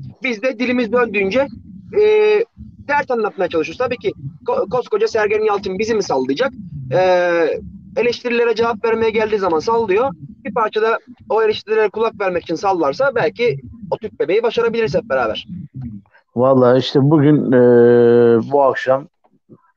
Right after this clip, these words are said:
Speaker 2: işte yarım saat sonra kardeşim her şeyi göreceğiz. Bakalım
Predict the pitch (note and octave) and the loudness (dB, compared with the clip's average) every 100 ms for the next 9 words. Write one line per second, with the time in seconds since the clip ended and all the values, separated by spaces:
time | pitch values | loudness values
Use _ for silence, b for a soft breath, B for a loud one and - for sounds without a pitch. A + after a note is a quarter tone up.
0 | b G#2 b b _ _ A#2+ C3 D3+ D#3 | b -20 b b _ _ 0 2 4 2
1 | - B2 A#2 A#2 A2+ A#2+ A2 G#2+ - F3+ | 2 0 2 2 2 0 0 -2 -2 -6
2 | F#3 - - F3+ A2+ C3+ C#3+ C#3 C3+ A#2+ | -6 -12 -2 0 2 2 2 4 4 2
3 | G#2+ - - C#3 A2+ A2 C3+ C#3+ | -2 -6 -4 -2 0 0 -2 -4